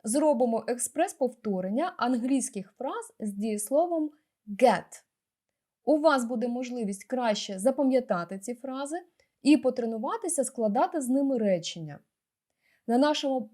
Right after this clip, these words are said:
каналі є багато уроків по вивченню слів, багато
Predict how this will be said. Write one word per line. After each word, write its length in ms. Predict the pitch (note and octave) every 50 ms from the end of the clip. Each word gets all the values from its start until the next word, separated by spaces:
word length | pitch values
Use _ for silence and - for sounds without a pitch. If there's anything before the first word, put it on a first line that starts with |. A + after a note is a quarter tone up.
| -
каналі 400 | - C4 C#4 C#4 C#4+ C#4 C4 B3+
є 140 | A3+ B3 A#3+
багато 600 | G3+ F#3+ A#3 C4+ C4+ C4+ C4+ A3 F#3+ F#3 - F#3+
уроків 400 | G3 G3+ G3+ F#3+ F3+ - F3+ -
по 160 | _ - A3
вивченню 480 | G#3+ A#3+ A#3+ F#3+ - - - G3 F#3 F3+
слів, 360 | F#3 - - C#4 F4 F#4 C#4+
багато 640 | G#3 F#3+ G#3+ G#3+ G#3+ A#3 A3 G#3+ A3 G3 F#3 F#3